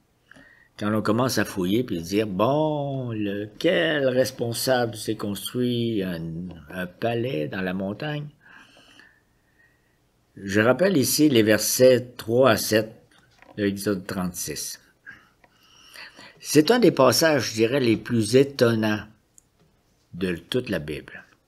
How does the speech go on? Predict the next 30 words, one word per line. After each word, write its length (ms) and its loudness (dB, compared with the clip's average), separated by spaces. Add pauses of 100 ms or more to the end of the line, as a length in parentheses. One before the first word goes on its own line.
(1300)
Ils 160 6
prirent 260 6
devant 260 10
Moïse 460 6
toutes 220 4
les 180 10
offrandes 440 4
qu'avaient 200 4
apportées 400 2
les 240 0
Israélites 560 0
pour 160 -6
faire 140 0
les 200 -2
objets 300 -2
destinés 520 -4
au 80 -2
service 380 -4
du 120 -12
sanctuaire. 560 -6 (960)
Chaque 260 2
matin, 440 2 (580)
on 120 2
apportait 460 6
encore 500 10
à 80 10
Moïse 440 10
des 200 10
offrandes 340 4
volontaires. 680 2